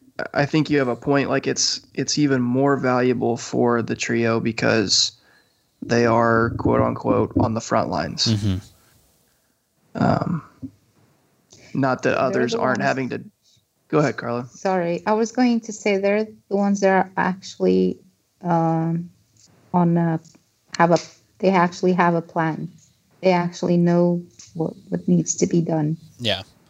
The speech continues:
Speaker 2: to, to cause
Speaker 3: And
Speaker 2: real
Speaker 3: everyone
Speaker 2: change.
Speaker 3: el-, exactly, and
Speaker 2: Mm-hmm.
Speaker 3: everyone else is just trying to resist and escape and,
Speaker 2: Mm-hmm.
Speaker 3: and not be
Speaker 1: Stay alive.
Speaker 2: Yeah.
Speaker 3: <laughs> Exactly.
Speaker 2: Yeah.
Speaker 3: And stay alive.
Speaker 1: Yeah.
Speaker 2: It's more
Speaker 3: It,
Speaker 2: survival.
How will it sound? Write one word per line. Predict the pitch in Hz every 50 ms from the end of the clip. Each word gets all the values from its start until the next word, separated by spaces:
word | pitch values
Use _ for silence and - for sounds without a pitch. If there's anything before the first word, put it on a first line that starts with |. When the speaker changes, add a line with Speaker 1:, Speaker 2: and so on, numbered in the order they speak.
| _ _ _ _ _ -
Speaker 2:
to, | 127 113
to | - - - - 131
cause | - - 117 113 175 170 165
Speaker 3:
And | 170 -
Speaker 2:
real | - - - 185
Speaker 3:
everyone | 185 185 180 180 175 175
Speaker 2:
change. | 175 175 175 175 - - - _ _ _ _ _ _ _ _ _
Speaker 3:
el-, | - 180
exactly, | 175 175 170 160 165 160 156 156 - - 165 165
and | 160 165
Speaker 2:
Mm-hmm. | 170 170
Speaker 3:
everyone | 165 165 165 165 165 170 170 170
else | 165 175 180 175 -
is | 175 180 175 175 -
just | 180 175 175 - -
trying | - 180 175 170 170 170 175 170
to | 170 - 170
resist | 165 165 160 165 160 180 202 202 190 196 - - -
and | 170 165 165
escape | 165 - - - - 185 180 175 180 -
and, | - 160 160 160
Speaker 2:
Mm-hmm. | 113 104 - 110 - 160 165 165 - - - - -
Speaker 3:
and | 160 156 156 156 156 160 - - - _ _ _ _ _ -
not | 180 170 165 170 170 -
be | 170 165 165 165 165 165 - - _ - - - -
Speaker 1:
Stay | - - - - 160 139
alive. | 131 123 127 131 131 131 135 131 127 170 - -
Speaker 2:
Yeah. | 113 95 92 95 - 151 - - - - -
Speaker 3:
<laughs> | _ -
Exactly. | 185 190 180 185 185 180 185 190 190 - 156 165 170 170
Speaker 2:
Yeah. | 196 185 185
Speaker 3:
And | 180 175
stay | 175 - - 175 170
alive. | 170 170 170 165 - -
Speaker 1:
Yeah. | 127 - 85 85
Speaker 2:
It's | 76 - -
more | - 104 98
Speaker 3:
It, | 87
Speaker 2:
survival. | - - 98 98 95 95 95 95 98 98 98